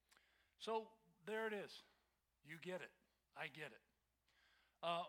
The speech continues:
most who heard these words preached that day by Jesus, or are hearing them read and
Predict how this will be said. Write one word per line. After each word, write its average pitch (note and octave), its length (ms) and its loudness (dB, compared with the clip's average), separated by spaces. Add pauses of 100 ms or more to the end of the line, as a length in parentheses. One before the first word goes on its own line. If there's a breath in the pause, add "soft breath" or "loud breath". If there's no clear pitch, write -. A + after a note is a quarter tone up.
(120)
most A3+ 360 2
who A#3 180 0
heard G3 300 2
these F#3+ 280 -4
words F3 460 -4
preached - 340 -8 (300)
that C#3+ 260 -2
day C#3+ 240 -4
by B2+ 180 -4
Jesus, A#2+ 680 -12
or C#3 380 -4
are D3 260 -2
hearing G#3 280 -4
them E3 260 -6 (400 loud breath)
read D#3+ 340 0
and B2+ 140 -6